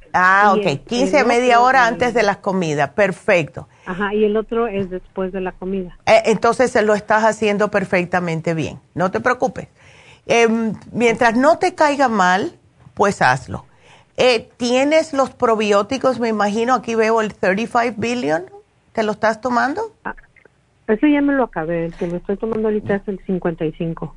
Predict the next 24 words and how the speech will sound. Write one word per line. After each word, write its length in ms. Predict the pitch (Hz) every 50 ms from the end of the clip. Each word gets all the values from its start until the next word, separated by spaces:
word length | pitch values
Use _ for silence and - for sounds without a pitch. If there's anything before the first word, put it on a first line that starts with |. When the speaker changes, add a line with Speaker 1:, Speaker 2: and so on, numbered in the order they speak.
| _ _
Speaker 1:
Ay, 420 | - 220 240 269 262 262 262 247 208
perfecto, 680 | - - 180 151 - - - 127 - - _ _ - - - _
perfecto, 560 | - 135 147 - - 226 233 233 226 - 220
perfecto. 480 | - 190 175 - - 123 131 - - 151
Pues, 280 | 151 - 240 233 233 - - - - - _
¿estás 340 | 240 240 240 285 277 277 302
haciéndolo 560 | 311 311 320 320 311 302 311 294 285 294 285
todo 280 | 302 294 294 302 294
bien, 240 | 285 285 285 302 311
Virginia? 640 | 311 359 339 294 269 294 254 220 202 175 156 151 151 - _ _ _ _ _ _ _ _ _ _ - - - _
Lo 180 | - 233 233 233
único 340 | 254 277 277 - 302 302 302
que 160 | 277 254 -
cuando 360 | - 254 233 226 220 226 233
Speaker 2:
Sí. 80 | 240 262
Speaker 1:
hay 60 | 269
diabetes 600 | 277 294 277 254 277 277 277 - 349 349 - 311
hay 120 | 262 254
que 180 | - 269 247 247
controlarse 840 | - - 240 240 254 254 254 269 254 247 226 226 226 226 - 233
lo 180 | 208 190 190 185
que 160 | - 185 185
coma, 460 | - 254 254 254 220 156 139 139 - _ _ _ _ _ _ _ _
¿ves? 440 | - 202 208 233 277 262 - -